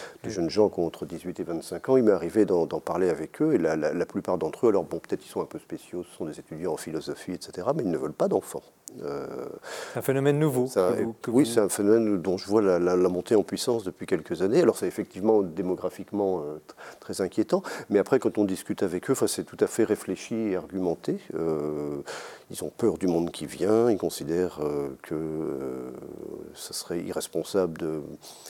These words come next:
Speaker 2: mettre au jour, euh, des enfants dans un monde dont ils estiment, ils estiment la, la fin proche. Donc c'est une forme, on pourrait dire, de, de nihilisme, hein, qui est, qui est là, et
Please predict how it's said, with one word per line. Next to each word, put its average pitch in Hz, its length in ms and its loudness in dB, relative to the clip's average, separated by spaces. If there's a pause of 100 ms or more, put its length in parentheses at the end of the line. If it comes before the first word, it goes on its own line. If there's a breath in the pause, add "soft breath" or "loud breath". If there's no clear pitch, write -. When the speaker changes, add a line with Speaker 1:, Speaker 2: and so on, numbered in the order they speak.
(360 loud breath)
Speaker 2:
mettre 85 240 -8
au 80 80 -2
jour, 80 340 -2
euh, 73 160 -2
des 80 160 -4
enfants 90 320 0
dans 156 260 -2
un 160 60 0
monde 175 220 -2
dont 165 160 -4 (100)
ils 151 160 -10 (240)
estiment, 95 480 -10
ils 87 100 -8
estiment 87 280 -4
la, 80 160 -4
la 78 100 -2
fin - 180 -2
proche. - 460 -2 (500 loud breath)
Donc 87 200 -6
c'est 95 240 -8
une 92 100 -4
forme, 101 240 0
on 90 80 2
pourrait 87 220 -6
dire, 92 160 0
de, 87 160 -2
de 87 100 -8
nihilisme, 101 720 -4
hein, 160 100 -14
qui - 140 -12
est, 80 320 -8
qui - 80 -6
est - 20 0
là, 120 120 2 (300 loud breath)
et 92 500 2